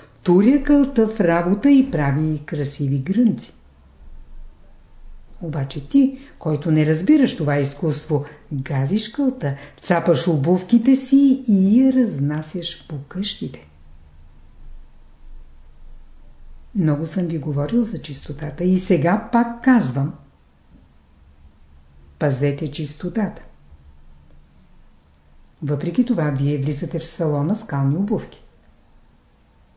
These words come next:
Трябва ли да ви уча да чистите обувките си? Трябва ли да плащам за вашата кал?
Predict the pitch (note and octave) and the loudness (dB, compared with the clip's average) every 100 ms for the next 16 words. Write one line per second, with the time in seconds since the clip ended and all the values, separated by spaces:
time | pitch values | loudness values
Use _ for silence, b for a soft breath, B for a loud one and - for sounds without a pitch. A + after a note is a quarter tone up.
0 | _ _ b b - D#3+ D3 E3 E3 F3 | _ _ b b -2 0 0 0 0 0
1 | E3+ F3 F3 F#3 F#3+ G3 F#3 G#3 G3+ A3+ | 0 -2 0 0 0 0 -2 -2 2 2
2 | A#3+ C4 - - - - - _ - - | 2 0 -2 -16 -20 -20 -20 _ -20 -20
3 | - - - - - _ b b - F3 | -20 -20 -20 -20 -20 _ b b 0 2
4 | E3+ E3+ F3 E3+ E3 F#3 F3 - - A#3+ | 4 2 4 2 2 2 2 0 4 6
5 | A#3+ B3+ F3+ D#3 G3 G3 G3+ B3+ F3+ | 6 4 2 0 -2 -2 2 2 2